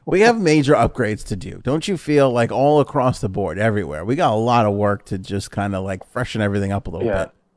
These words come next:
Speaker 2: We're nowhere near where we need to be.
Speaker 1: Nowhere near. Nowhere near. Yeah.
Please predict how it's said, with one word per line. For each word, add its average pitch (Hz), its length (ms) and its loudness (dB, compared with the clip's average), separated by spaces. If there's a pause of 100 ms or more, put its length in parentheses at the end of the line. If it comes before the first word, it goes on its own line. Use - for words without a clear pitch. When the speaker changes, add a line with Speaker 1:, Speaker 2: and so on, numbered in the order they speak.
(420)
Speaker 2:
We're 131 180 2
nowhere 117 360 4
near 104 260 -2
where 98 140 -4
we 95 120 -4
need 92 180 -8
to 95 60 -6
be. 87 200 -4
Speaker 1:
Nowhere 135 580 4
near. 92 500 -6 (120)
Nowhere 117 600 0
near. 90 520 -10
Yeah. 98 440 -6